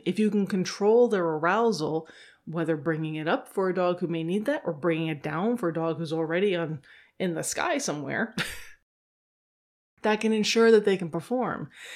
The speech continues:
And that's exactly what Kayla and Samantha were talking about inside their Worth Waiting For webinar, where they're talking all about the importance of doing these kinds of things for our staging areas, but that we should be practicing this stuff in training. That's the most important piece.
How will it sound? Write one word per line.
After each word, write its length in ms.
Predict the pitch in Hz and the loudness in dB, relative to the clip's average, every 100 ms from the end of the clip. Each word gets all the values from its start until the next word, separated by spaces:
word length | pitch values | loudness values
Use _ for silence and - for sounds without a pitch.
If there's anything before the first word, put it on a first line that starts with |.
| - - | -10 0
And 100 | 214 | 0
that's 140 | 214 | 2
exactly 460 | 185 147 180 196 202 | 2 2 0 2 2
what 200 | 190 185 | 2 -2
Kayla 340 | 175 165 160 | -4 -4 -2
and 120 | 165 | -4
Samantha 360 | - 165 160 151 | -6 -6 -6 -6
were 100 | 151 | -8
talking 420 | - 170 - 170 | -4 -4 -4 -8
about 360 | 151 156 170 - - - - - | -6 -4 -6 -8 -20 -20 -20 -6
inside 400 | 175 - 180 170 | -4 -2 -2 0
their 140 | 165 | -2
Worth 340 | 156 156 165 156 | -2 -4 -2 -2
Waiting 260 | 156 151 | -2 -4
For 220 | 143 170 | -6 -6
webinar, 500 | 156 156 170 - - - | -6 -6 -8 -8 -12 -4
where 100 | - | 0
they're 100 | 175 | 0
talking 320 | 180 160 170 | 0 -2 -4
all 340 | - 175 185 190 | -4 0 2 2
about 340 | 170 170 165 | 0 0 -2
the 80 | 156 | -4
importance 560 | 156 - 294 - 269 208 | -8 -6 -2 0 0 0
of 80 | |
doing 240 | 160 175 165 | 2 2 0
these 160 | 160 | -4
kinds 320 | - 170 170 156 | -6 -6 -4 -4
of 80 | |
things 280 | 165 170 170 | -4 -4 -6
for 460 | - - 185 190 - | -6 -2 0 0 -2
our 200 | 160 160 | -4 -4
staging 440 | - 156 165 185 | -4 -6 -4 -2
areas, 480 | 214 254 285 311 - _ _ _ _ _ _ _ | -2 0 -2 -4 -8 _ _ _ _ _ _ _
but 140 | 214 | 0
that 140 | 233 233 | 2 2
we 120 | 233 | 0
should 180 | - 233 | -2 0
be 100 | 226 | -2
practicing 840 | 220 - 226 254 247 240 226 208 | -4 -6 -4 -4 -6 -4 -4 -2
this 140 | 185 | -4
stuff 260 | - 190 180 - | -4 -4 -4 -6
in 160 | 180 | -8
training. 800 | - - - 214 233 175 - 143 - | -8 -12 -10 -4 -2 -2 -6 -14 -4
That's 220 | 208 240 | 0 0
the 60 | 254 | 0
most 200 | 220 165 | -2 -2
important 340 | 165 214 208 | -6 -6 -6
piece. 300 | 143 - - | -8 -10 -14